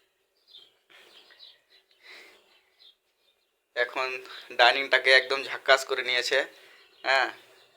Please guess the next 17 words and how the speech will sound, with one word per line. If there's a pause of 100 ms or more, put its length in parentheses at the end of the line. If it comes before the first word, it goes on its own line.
(140)
দেখতে
বেশ
ভালোই
লাগছে
ডাইনিংটা। (420)
চারিদিকেই (960)
যে
যেদিকে
বসবে,
সব
সামনাসামনি
বসে (460)
থাকা
হবে,
কথা
বলা
হবে।